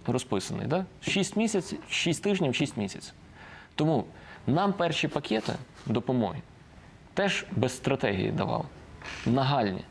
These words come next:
Да, ну, тобто є ситуація, яка виникла несподівано, і треба закрити, залатати якісь дірки.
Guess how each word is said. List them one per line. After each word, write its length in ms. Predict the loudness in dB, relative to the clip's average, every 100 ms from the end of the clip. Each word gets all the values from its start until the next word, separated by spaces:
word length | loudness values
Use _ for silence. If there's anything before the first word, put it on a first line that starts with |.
| -20 -20 -20 -20 -20 -2
Да, 80 | 2
ну, 120 | 2 0
тобто 200 | 0 2
є 160 | 2
ситуація, 540 | 2 0 2 2 2 0
яка 180 | 2
виникла 380 | 2 2 2 2
несподівано, 640 | 2 0 0 2 2 2 0
і 60 | -2
треба 280 | -2 0 0
закрити, 400 | 0 0 0 2
залатати 420 | 2 2 0 -2
якісь 260 | 0 -2 -4 -2
дірки. 380 | 0 0 -4